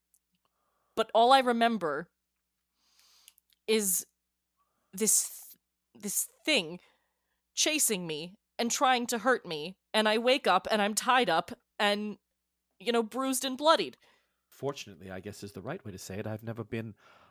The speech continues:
Speaker 2: under the influence of such, um, a mind-altering substance.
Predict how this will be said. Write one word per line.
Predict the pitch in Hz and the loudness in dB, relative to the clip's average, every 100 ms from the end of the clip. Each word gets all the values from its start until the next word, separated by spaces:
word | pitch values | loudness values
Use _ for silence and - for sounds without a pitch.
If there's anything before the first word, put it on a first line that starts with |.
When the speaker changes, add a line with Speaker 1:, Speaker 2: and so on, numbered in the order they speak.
| _ | _
Speaker 2:
under | 143 233 | -6 -6
the | 180 98 | -6 -8
influence | 92 101 92 - | -10 -14 -14 -14
of | - | -12
such, | 110 101 - - _ _ _ _ _ _ _ _ 104 | -12 -12 -14 -18 _ _ _ _ _ _ _ _ -12
um, | 95 87 78 101 _ _ _ _ _ _ _ _ _ _ _ | -12 -12 -16 -20 _ _ _ _ _ _ _ _ _ _ _
a | 117 | -8
mind-altering | 113 123 120 117 123 - 120 104 101 | -4 -4 -4 -6 -6 -8 -12 -10 -10
substance. | - 113 - 269 - - | -10 -10 -10 -16 -16 -20